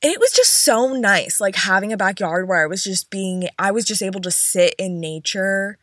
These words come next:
and just be at peace. And I had never really gotten that opportunity before. And so I really tried to be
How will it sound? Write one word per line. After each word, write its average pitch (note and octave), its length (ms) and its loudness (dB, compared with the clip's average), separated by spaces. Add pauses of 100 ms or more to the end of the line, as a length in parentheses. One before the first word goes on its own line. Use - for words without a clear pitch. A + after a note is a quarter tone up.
(140)
and A3 160 -4
just - 600 0
be G3+ 280 -4 (100)
at - 200 -2
peace. - 580 -2 (380)
And G3+ 440 0
I G#3 220 4
had A3 200 -4
never G3+ 400 -2
really F#3 340 0
gotten F3 380 2
that E3 180 2
opportunity F3+ 800 -4
before. D4+ 640 -4 (320)
And A#3+ 140 0
so C4 140 2
I B3 60 6
really F#4+ 340 0
tried G#3+ 340 -2
to A3 220 -4
be F#3 380 -4